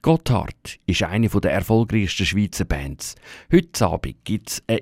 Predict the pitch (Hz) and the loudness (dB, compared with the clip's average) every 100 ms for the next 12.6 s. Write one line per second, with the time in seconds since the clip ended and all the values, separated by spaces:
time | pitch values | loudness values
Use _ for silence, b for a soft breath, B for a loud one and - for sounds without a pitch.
0 | - 165 131 135 143 - 120 - 117 113 | -2 -2 2 2 2 0 -2 0 0 4
1 | 120 101 95 - 98 78 - _ _ - | 4 4 0 0 -4 -4 -12 _ _ -12
2 | 85 110 117 - 104 113 117 98 104 98 | 2 4 4 4 4 4 2 0 0 2
3 | 101 107 95 85 - 107 98 107 - 98 | 0 0 0 -2 0 0 0 -2 0 0
4 | - 98 120 120 - 104 95 92 101 - | 2 2 2 2 0 2 2 2 0 0
5 | 95 95 107 117 - 117 107 101 - 87 | -2 -2 2 2 2 0 0 -2 -2 -2
6 | 110 - 104 - 85 - 107 113 107 - | -2 -2 -4 -2 -4 -2 0 2 2 -2
7 | B B B B 90 120 160 160 160 - | B B B B 2 4 4 4 2 -2
8 | - 147 143 127 123 135 151 151 131 113 | 0 2 2 2 2 0 2 2 4 0
9 | 107 107 110 98 - 123 131 - 110 117 | 0 -2 0 -2 2 2 2 0 2 4
10 | 113 123 110 98 78 53 - - 87 98 | 6 6 4 2 -2 -4 -8 -4 -2 0
11 | 107 110 107 98 - 95 92 95 87 - | 2 0 0 -2 -2 -2 0 0 -2 -2
12 | 139 151 - 127 120 | -2 0 4 4 4